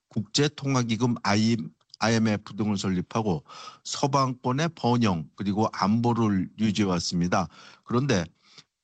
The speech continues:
트럼프 대통령은 여기에는 상당히 그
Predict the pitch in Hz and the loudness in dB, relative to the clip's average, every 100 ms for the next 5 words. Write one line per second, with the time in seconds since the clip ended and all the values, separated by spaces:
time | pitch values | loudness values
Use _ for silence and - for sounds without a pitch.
0 | - 175 165 - 151 151 147 147 143 143 | -2 -2 -2 -4 -2 -2 -2 -4 -2 -2
1 | 170 196 147 135 135 135 147 156 - 156 | 0 0 0 2 2 2 0 -2 -2 0
2 | 143 151 160 - 104 | 0 0 -2 0 0